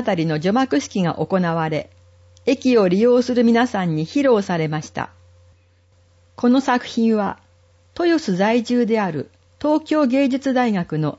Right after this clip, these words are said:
宮田良平学長による原画、監修のもと、株式会社エヌケービー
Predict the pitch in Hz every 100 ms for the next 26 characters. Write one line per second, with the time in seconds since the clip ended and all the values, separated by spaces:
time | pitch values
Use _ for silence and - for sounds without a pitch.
0 | - 190 262 294 294 240 269 269 285 285
1 | 262 262 - 196 160 156 147 139 143 -
2 | - 160 202 214 202 196 - _ _ _
3 | - 220 226 - 220 196 190 180 170 147
4 | - _ _ _ _ - 214 285 - 285
5 | 277 269 233 - 151 - _ _ - 214
6 | 277 302 285 277 220 220 160